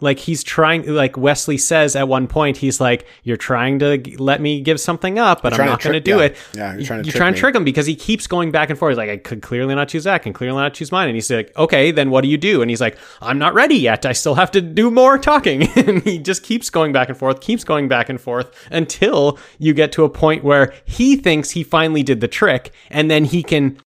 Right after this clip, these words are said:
Speaker 1: he can try to catch that. Uh, he can try, he can try to get a read off of him when, while he's drinking, because he, he sees that he can't get a read off of him talking. So he's gonna have to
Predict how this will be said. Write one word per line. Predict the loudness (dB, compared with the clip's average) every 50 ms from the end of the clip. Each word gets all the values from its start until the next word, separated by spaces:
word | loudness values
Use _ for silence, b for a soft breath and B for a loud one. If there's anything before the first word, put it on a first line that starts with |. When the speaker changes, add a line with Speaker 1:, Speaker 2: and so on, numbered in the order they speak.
| _ _ _
Speaker 1:
he | -2 -2 0
can | 2 0 0
try | 2 2 2 2 2
to | 0
catch | 0 -2 -2 -2 -4 -4 -4
that. | -2 0 0 -2 -4 -6 -14 _ _ _ _ _ _ _
Uh, | -4 -2 0 0 0 -2
he | -2 -2 -2
can | -2 -2
try, | 0 2 0 0 0
he | -2 -8 -4
can | -2 -2 0
try | 0 2 2
to | 2 2 2
get | 0 2 2 2 4
a | 4
read | 2 2 4 4 4 6
off | 4 4 4 0
of | -2 0
him | 0 0
when, | 0 -2 -2 -2 -2 -2
while | 0 0 2 2 0 0
he's | 0 0 0 2
drinking, | 2 4 4 4 2 0 -2 -6 -6
because | -8 -6 -6 -6 -6
he, | -6 -12 -14 -16 _
he | _ -10 -8 -6
sees | -4 -4 -2 -2 -2 -2
that | -2 -4 -4
he | -6
can't | -6 -6 -6 -6 -4 -2
get | -2 -2
a | 0
read | -2 -2 0 0 2
off | 0 0 -2
of | -6 -8
him | -6 -6 -6
talking. | -4 -2 0 0 0 0 -2 -4 -4 -8 -10 B B B B B
So | -2 0
he's | 0 0
gonna | 0 -2 -2 -2
have | -4 -2 -2 -2 -2 -2 -4
to | -4 -4 -4 -6